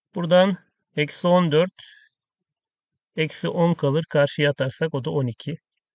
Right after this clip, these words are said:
T buradan eksi iki geldi. Şimdi bu t bulduğumuz eksi iki değerini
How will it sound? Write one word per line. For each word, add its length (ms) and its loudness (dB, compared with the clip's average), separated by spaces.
T 260 4
buradan 400 0
eksi 320 -6
iki 180 -8
geldi. 360 -8
Şimdi 200 -4
bu 80 0
t 340 2
bulduğumuz 440 0
eksi 340 -4
iki 200 -2
değerini 440 0